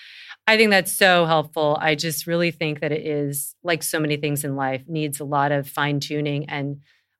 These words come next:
behavioral management, <laughs> you know, because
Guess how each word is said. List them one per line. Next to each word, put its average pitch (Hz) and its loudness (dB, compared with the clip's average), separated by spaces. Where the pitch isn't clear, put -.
behavioral 151 2
management, 147 -2
<laughs> - -
you 202 4
know, 185 4
because 180 -4